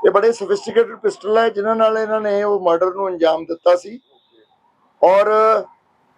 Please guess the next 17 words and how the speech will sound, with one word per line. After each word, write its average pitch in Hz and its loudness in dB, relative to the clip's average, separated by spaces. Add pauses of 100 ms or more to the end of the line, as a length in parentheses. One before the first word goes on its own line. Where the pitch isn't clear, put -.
(120)
ਉਸ 196 4
ਤੋਂ 247 0
ਬਾਅਦ 240 2
ਜਦੋਂ 233 0
ਇੱਥੇ, 233 2
ਅਹ, - -2
ਇਹਨੂੰ 214 -6
ਵਾਪਸ 190 -2
ਲੈ 208 2
ਕੇ 214 -4
ਜਾ 196 2
ਰਹੇ 202 -2
ਸੀ 214 -12
ਗੱਡੀ 190 -4
ਵੱਲ, 214 2
ਤੇ 226 -4
ਇਹਨੇ, 220 -6